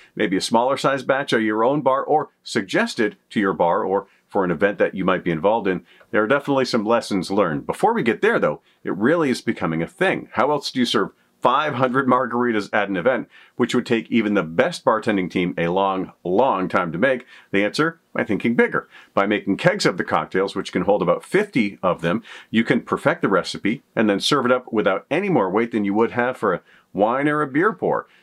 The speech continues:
So those challenges, too much citrus or dairy. Honestly, with the way some establishments make them, a good batched recipe would be better than a botched small recipe.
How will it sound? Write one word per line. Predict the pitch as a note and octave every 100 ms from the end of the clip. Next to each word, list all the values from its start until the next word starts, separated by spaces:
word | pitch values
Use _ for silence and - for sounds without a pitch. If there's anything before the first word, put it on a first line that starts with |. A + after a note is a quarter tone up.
| _ _
So | - G2
those | D#2 D#2
challenges, | - B2+ D#3 D#3 F3+ F3 _ _ _ _
too | - C#3
much | D3 -
citrus | - C#3 C#3 G#2 -
or | G#2
dairy. | E2+ G#2 A#2 D2+ - _
Honestly, | A2+ F#3 F3 F#3 F#3 - - -
with | C#3+
the | C#3+
way | C#3
some | B2+ - E3+
establishments | G3 - D#3+ D3+ - C#3 -
make | C#3 C3+
them, | D3 D3+ C#3+ -
a |
good | G2 A#2 A2+ A2 F#2
batched | F2 A#2+ E3 -
recipe | E3+ F3 F3+ F#3+ F#3+
would | A#2+ G2
be | G#2
better | G2+ G#2 G2+
than | F#2+ F2+
a | E2+
botched | D2+ G2+ G2 - -
small | - - C#3 C#3+
recipe. | F#2+ D2+ - C2 -